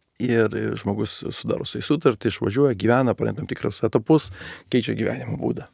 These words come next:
Nu, ilgas procesas, efektas, pavadinkim taip, turbūt, e, <laughs>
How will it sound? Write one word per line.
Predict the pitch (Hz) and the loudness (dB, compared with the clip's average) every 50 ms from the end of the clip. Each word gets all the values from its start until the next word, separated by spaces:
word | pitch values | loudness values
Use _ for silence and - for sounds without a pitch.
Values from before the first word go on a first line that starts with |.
| _ - | _ 2
Nu, | 127 139 - - _ | 4 4 4 2 _
ilgas | 135 127 131 113 107 - - | 2 2 2 2 2 -2 -4
procesas, | - 117 - - 123 143 - 156 143 - - - _ _ _ _ _ _ _ _ _ _ _ _ - | -8 -6 0 2 2 2 4 0 0 0 -6 -14 _ _ _ _ _ _ _ _ _ _ _ _ -10
efektas, | - - 135 131 - - 123 - - - - - - - | -4 0 0 0 0 0 -2 -4 -4 -8 -12 -14 -8 -6
pavadinkim | 113 104 107 110 113 120 117 123 - | -4 -2 -2 0 0 0 0 0 -2
taip, | - - - 107 - - - 156 - _ | -2 -4 -4 -4 -6 -14 -20 -20 -18 _
turbūt, | - 135 123 127 127 - - 151 | 0 2 2 2 0 -2 -4 -4
e, | - 131 127 123 120 131 131 131 127 127 120 117 117 117 107 104 - - - 110 107 - - - 107 107 92 - 107 | -2 0 2 2 2 2 2 0 0 0 0 -2 -2 -4 -6 -8 -10 -12 -12 -12 -12 -12 -6 -2 -2 -2 0 0 -2
<laughs> | - | -2